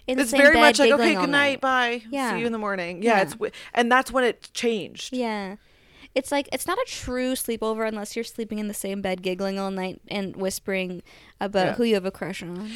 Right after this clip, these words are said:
Speaker 2: To be fair, though, when I was twenty, whatever, and I lived in England, my friend April, um, came to visit me, and she stayed in the same bed. Like, we lived in, we didn't have, like, all room. Um, so she stayed in my bed with me, and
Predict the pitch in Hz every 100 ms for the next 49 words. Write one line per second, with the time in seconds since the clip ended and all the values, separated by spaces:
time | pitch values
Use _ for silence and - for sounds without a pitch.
0 | - - 339 370 381 208 175 180 202 226
1 | 254 _ 165 190 175 180 185 - 202 180
2 | 175 165 156 156 165 165 156 156 151 -
3 | 156 156 160 151 165 156 151 147 160 156
4 | - - - - - 143 135 131 - 180
5 | 160 131 139 143 170 180 - 156 - 151
6 | 143 143 135 135 - 156 _ _ _ 175
7 | 180 160 151 151 - 170 120 165 147 151
8 | 147 _ _ _ _ 85 67 - 156 170
9 | 151 143 160 - - - - - 156 151
10 | 147 - 160 160 180 165 156 143 151 175
11 | 170 156 151 - -